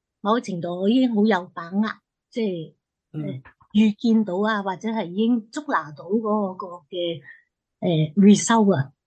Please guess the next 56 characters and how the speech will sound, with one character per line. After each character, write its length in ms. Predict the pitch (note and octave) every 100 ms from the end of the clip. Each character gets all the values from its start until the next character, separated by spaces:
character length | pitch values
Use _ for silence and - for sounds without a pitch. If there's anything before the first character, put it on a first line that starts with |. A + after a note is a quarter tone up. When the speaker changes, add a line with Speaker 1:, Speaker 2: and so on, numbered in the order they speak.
| _ _ _ -
Speaker 1:
嚇， 80 | F#3
Speaker 2:
係 180 | E3 D#3+
啊。 40 |
Speaker 1:
即 80 | D#4+
係 160 | D4+
我 80 | C4+
一 40 | C#4
想 360 | - - G#3+
呢 160 | C#4+ D#4
個 100 | B3+ G3+
係 220 | F#3+ G#3
一 20 | C4
個， 160 | A3+ G#3
我 100 | A3
都 120 | C4+
覺 60 | C4+
得 100 | D4+
好 40 | C#4+
似 40 |
信 100 | C4+
心 220 | G#3 A3+ A#3
係 300 | B3 G#3 B3
一 20 |
個， 240 | G#3+ F#3 - _ - _ _ _ _ _ _ _ _ _ _ -
呃， 320 | A3 G#3 G#3+
會 180 | B3+ C#4
唔 20 |
會 80 | C4+
係 180 | A#3+ E4
一 40 |
個 140 | E4+ B3
心 680 | - - _ - - - F4 F4
靈 160 | E4 E3
上 200 | D3 F3+
一 40 |
個 120 | A3+ A#3
狀 400 | G#3+ D#3+ E3+ D3
態 320 | F3 F3 G3+
嘛？ 220 | F#3 C#3
就 100 | -
係 200 | F#3+ F#3 - _ _ _ _
我 420 | G3+ F#3+ G3+ A3 A3+
繼 60 | A3+
續 180 | A3
行， 320 | D3+ F3 D3 C#3
我 140 | G#3 G#3 -
繼 240 | G#3+ A3
續 120 | G#3+ -
知 220 | - C4 A#3
道 120 | E3+
神 420 | - - F3 F3
係 240 | F#3 F#3 G3
喺 80 | A3
當 300 | B3+ B3+ C4
中 460 | C4 C4 C4 A#3+ - _ _ _ _
一 120 | C4+